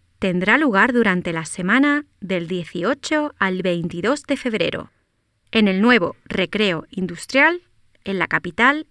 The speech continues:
leonesa. La recaudación obtenida irá destinada a la Fundación Cauce,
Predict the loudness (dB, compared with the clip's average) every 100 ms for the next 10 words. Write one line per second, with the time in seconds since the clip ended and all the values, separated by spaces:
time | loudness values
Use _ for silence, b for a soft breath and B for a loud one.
0 | -6 -2 -2 -2 -4 -8 -14 -20 _ _
1 | _ _ _ _ _ _ -2 0 0 0
2 | 0 -2 -4 -2 2 0 -2 -8 -4 2
3 | 4 4 0 -4 _ -6 0 2 0 -4
4 | -2 0 0 -2 -2 -4 -4 -2 -4 -4
5 | -2 -2 0 -2 -4 -20